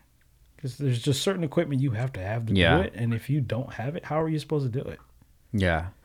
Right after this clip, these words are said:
Speaker 2: You know, my pops makes a bomb-ass tri-tip, and what he does is he'll, um, he'll put those, those little chilies, like the yellow chilies.
Speaker 1: Mm-hmm.
Speaker 2: So he, like, stabs the tri-tip,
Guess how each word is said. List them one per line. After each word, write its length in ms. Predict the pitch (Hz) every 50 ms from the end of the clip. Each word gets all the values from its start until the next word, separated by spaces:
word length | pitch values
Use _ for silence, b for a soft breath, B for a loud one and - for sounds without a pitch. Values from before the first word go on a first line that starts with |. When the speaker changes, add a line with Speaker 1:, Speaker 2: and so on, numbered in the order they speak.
| B B B B B
Speaker 2:
You 80 | 131 135
know, 140 | 143 139 131
my 160 | 120 117 110
pops 360 | - - 120 127 139 131 - 117
makes 220 | 104 98 - -
a 60 | 92
bomb-ass 520 | 87 87 95 92 90 90 90 92 87 - -
tri-tip, 680 | - - 98 90 87 85 - - 92 87 82 - -
and 240 | - 92 87 87 87
what 140 | 87 87 85
he 140 | 82 95 90
does 420 | 87 - 95 98 98 95 82 92
is 160 | 87 82 -
he'll, 260 | - 95 92 90 87
um, 460 | 67 87 85 85 82 80 78 73 78 - b b b b b b b b b b b b b -
he'll 120 | 113 107
put 260 | 104 - - 123 110 -
those, 580 | 113 107 101 87 85 - - - - - - - _ _ _ _ _ -
those 220 | - 104 98 98
little 200 | 110 113 104 101
chilies, 520 | 98 - - - 113 113 123 135 143 139 120
like 160 | 104 95 -
the 80 | - 95
yellow 320 | 92 95 95 104 117 120
chilies. 540 | 127 - - 160 151 165 190 214 214 - - -
Speaker 1:
Mm-hmm. 180 | 131 127 156 185
Speaker 2:
So 140 | - - -
he, 60 | 113
like, 200 | 107 107 101 95
stabs 600 | - - - - - 113 113 120 120 120 120 110 -
the 200 | - 113 107 98
tri-tip, 640 | - - 120 110 120 123 123 - 104 95 90 -